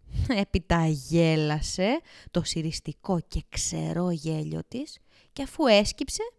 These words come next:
ψιθύρισε στη διπλανή της το εξής αυτοσχέδιο επίγραμμα.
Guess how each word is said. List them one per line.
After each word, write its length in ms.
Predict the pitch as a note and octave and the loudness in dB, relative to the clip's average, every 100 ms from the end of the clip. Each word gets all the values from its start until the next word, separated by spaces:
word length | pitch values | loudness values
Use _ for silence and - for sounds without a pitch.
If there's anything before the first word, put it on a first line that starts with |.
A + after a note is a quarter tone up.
| _ _ _ | _ _ _
ψιθύρισε 680 | - F4 C#4 D#4 A3+ F3+ F#3 | -2 0 2 4 4 4 0
στη 140 | - | -2
διπλανή 480 | F#3 F#3 F#3 F3+ C4 | -2 0 -2 0 0
της 280 | - G#4 - - _ | 0 -2 -2 -14 _
το 120 | - | 4
εξής 640 | A3 - - - G4+ - - - | 4 4 -6 -6 -8 -10 -12 -2
αυτοσχέδιο 1000 | - A#3+ - - - A3 A3+ A3 G#3+ G3+ - _ | 2 2 2 0 2 4 4 0 -2 -4 -10 _
επίγραμμα. 680 | - F#3+ E3 D3+ D#3 D#3+ D3 | -6 -2 0 0 -2 -4 -6